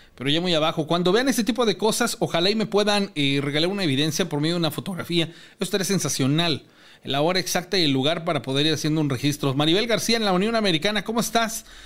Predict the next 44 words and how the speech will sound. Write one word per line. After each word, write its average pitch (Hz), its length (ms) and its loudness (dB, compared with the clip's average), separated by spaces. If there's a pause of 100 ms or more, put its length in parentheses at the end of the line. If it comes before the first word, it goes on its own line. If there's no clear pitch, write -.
(140)
Te 175 80 0
mando 226 240 0
un 240 100 4
enorme 240 560 4
saludo 214 640 4
y 156 120 -4
gracias 165 360 0
de 143 80 2
verdad 143 260 2
por 139 140 -2
estar 143 400 0 (320)
en 131 160 -6
sintonía 143 720 0 (120)
del 123 200 -2
programa 135 300 -2
Historias 131 300 -2
de 127 60 -2
Miedo. 147 200 0
Son 277 200 0
ahora 220 280 2
las 165 240 0
once 226 220 0
de 175 60 2
la 143 80 0
noche 139 260 -2
con 131 160 -4
veintisiete 135 420 -4
minutos. 131 500 -2 (300)
Yo - 100 2
lo 247 80 0
invito 175 360 2
a - 80 -8
que 139 80 -2
usted 139 160 -2
se - 160 -4
comunique 135 380 -2
conmigo 156 360 0
al 151 80 0
dos 165 140 -2
setenta 151 340 -2
y 131 120 0
uno, 165 160 0
setecientos 160 760 -2
dieciocho, 139 540 -2